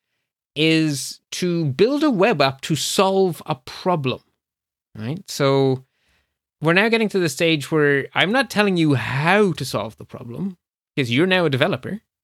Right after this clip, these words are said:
I just have a problem I want solved, and you, the developer, must design and implement the solution.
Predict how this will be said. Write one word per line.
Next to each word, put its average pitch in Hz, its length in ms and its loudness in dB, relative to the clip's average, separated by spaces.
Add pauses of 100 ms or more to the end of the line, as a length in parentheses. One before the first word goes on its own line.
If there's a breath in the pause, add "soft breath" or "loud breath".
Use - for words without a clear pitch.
(880)
I 285 460 4
just 254 160 2
have 240 160 4
a 180 60 2
problem 190 400 4
I 127 80 4
want 135 180 2
solved, 156 600 -2
and 135 200 0
you, 190 280 0
the 156 100 -2
developer, 139 460 0
must 127 320 -4
design 131 500 0
and 131 140 -4
implement 131 460 -6
the 131 100 -12
solution. 151 360 -12